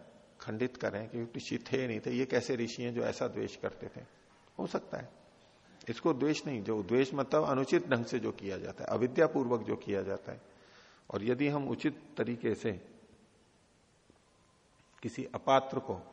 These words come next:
अयोग्य को अलग करते हैं, उसको अविद्या युक्त द्वेष नहीं कहा जाता है। उस तरह की चीजें आज भी देखी जाती हैं, वो गलत नहीं होती हैं। कहीं सम्मेलन हो, कोई शराब पी करके आ जाए,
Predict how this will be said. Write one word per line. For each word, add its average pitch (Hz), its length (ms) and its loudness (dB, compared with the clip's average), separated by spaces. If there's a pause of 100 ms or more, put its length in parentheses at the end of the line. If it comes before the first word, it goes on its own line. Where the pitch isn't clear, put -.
(240)
अयोग्य 120 400 0
को 101 240 -4 (500)
अलग 120 240 0
करते - 280 -2
हैं, 151 140 -6 (460)
उसको 165 460 2 (800)
अविद्या 147 340 4
युक्त 160 280 2
द्वेष 117 340 -2
नहीं 104 120 -8
कहा 107 180 -10
जाता 92 300 -14
है। - 160 -20 (960)
उस - 140 -6
तरह 165 180 4
की 160 100 0
चीजें 156 280 -2
आज 143 240 2
भी 160 100 -4
देखी 139 300 2
जाती - 300 0
हैं, 190 80 -10
वो 196 160 -8
गलत 131 320 0
नहीं 123 160 -6
होती 87 220 -12
हैं। 156 140 -16 (760)
कहीं 113 100 -6
सम्मेलन 110 480 0
हो, 104 180 -2
कोई 117 160 -4
शराब 110 360 0
पी - 80 -2
करके 110 280 -2
आ 104 140 2
जाए, 107 200 -6